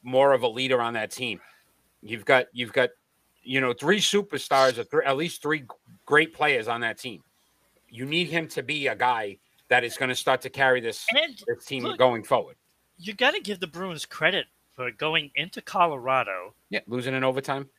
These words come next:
Speaker 2: Losing in overtime. Now, they had a late collapse. They were up three one. And Bruins pretty much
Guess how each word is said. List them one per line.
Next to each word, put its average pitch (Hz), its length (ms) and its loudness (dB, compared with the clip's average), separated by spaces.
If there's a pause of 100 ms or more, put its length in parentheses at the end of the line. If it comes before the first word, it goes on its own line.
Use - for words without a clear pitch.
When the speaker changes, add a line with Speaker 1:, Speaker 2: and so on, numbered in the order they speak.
(140)
Speaker 2:
Losing 214 420 -4
in 190 120 0
overtime. 131 540 0
Now, 143 200 6
they 139 140 0
had 143 220 2
a 127 80 -2
late 135 400 0 (1200)
collapse. 165 640 4
They 147 120 2
were 143 120 2
up 156 160 2
three 151 220 -2
one. 156 440 -4 (1000)
And 151 600 6
Bruins 226 440 -4 (120)
pretty 349 240 -2
much 240 240 -2